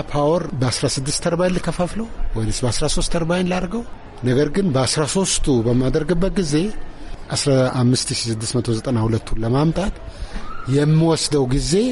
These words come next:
ያነሰ ይሆናል። በአስራ ሦስት ሳደርገው የበለጠ ጊዜ ተርባይኖቹ እንዲሰሩ አደርጋቸዋለሁ ማለት ነው።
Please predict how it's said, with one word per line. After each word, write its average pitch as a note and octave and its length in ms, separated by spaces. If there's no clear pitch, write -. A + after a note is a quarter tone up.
ያነሰ A#2 520
ይሆናል። A2+ 360
በአስራ D3+ 320
ሦስት - 280
ሳደርገው D3+ 580
የበለጠ C#3 540
ጊዜ A#2 280
ተርባይኖቹ B2+ 580
እንዲሰሩ A#2+ 440
አደርጋቸዋለሁ G#2+ 720
ማለት F2+ 280
ነው። - 120